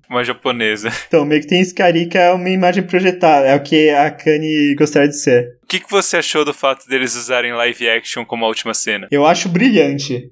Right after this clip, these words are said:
Speaker 2: Eu acho que é a ligação que faltava com a série original.
Speaker 1: Você acha que, de certa forma, eles não falam também assim, tipo,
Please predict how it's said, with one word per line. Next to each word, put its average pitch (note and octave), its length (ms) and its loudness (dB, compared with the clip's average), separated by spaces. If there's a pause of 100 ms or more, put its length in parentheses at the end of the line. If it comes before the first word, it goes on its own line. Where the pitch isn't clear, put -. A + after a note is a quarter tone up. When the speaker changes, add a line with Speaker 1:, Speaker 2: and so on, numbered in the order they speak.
Speaker 2:
Eu C#3 120 0
acho C#3+ 200 -2
que F3 120 -2
é E3 260 2
a D#3 100 4
ligação F3 380 0
que - 80 -10
faltava E3 520 2
com D#3+ 300 0
a C3+ 380 2
série C3+ 360 0
original. C3 540 -2 (160)
Speaker 1:
Você - 160 -8
acha C#3 160 -2
que, E3 120 -8
de D3+ 60 -8
certa D3+ 300 -4
forma, C#3 320 -2
eles C#3 160 -4
não C#3 120 -8
falam C3 320 -2
também B2+ 320 -4
assim, B2+ 200 -6
tipo, A2+ 340 -8